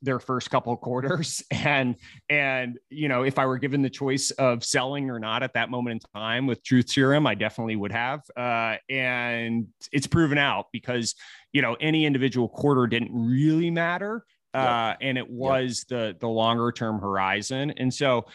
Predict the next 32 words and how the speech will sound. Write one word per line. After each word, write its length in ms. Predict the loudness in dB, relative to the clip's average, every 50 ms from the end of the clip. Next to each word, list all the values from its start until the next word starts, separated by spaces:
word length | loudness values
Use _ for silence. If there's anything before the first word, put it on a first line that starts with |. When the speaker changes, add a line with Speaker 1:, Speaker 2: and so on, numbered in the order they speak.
| -20 -20 _
Speaker 1:
yeah, 220 | -4 -2 -2 -2 -2
it's 180 | -4 -8 -8 -6
something 340 | -8 -8 -6 -6 -6 -4
that 240 | -2 -2 -2 -2 -6 _
I 140 | -4 -4 -2
think 220 | 0 2 0 0 0
the 140 | 2 2
only 200 | 2 4 4 2
way 220 | 2 2 2 0 0
I 220 | 0 -2 -2 0
know 180 | -2 -2 -2 -4
to 100 | -6 -8
do 220 | -8 -6 -6 -4 -4
it 140 | -2 -2
is 100 | -2 -4
try 160 | 0 0 2 2
to 80 | 2
be 120 | 0 0 0
really 340 | 0 0 0 0 0 -2
disciplined 520 | 0 -2 -4 -4 -4 -6 -2 0 2 2 2
about 220 | 2 2 0 -2
the 160 | -2 -6 -6 -4
inputs 600 | -4 -2 -2 -2 -4 -4 -10 _ -20 -20 -20 -20 _
and, 180 | -18 -18 -18 -18 _ -8
and 320 | -6 -4 -4 -6 -6 -8
capture, 560 | -4 -2 -2 -2 -2 -6 -8 -8 -6 -4 -2
I 120 | 0 -2 -2
capture 420 | 0 0 -2 -2 -2 -6 -8 -6
in 80 | -6 -6
a 20 |
document, 560 | -4 -4 -4 -4 -4 -4 -4 -2 -2 -2 -2
like, 340 | -2 -2 -2 -2 -2 -6 -16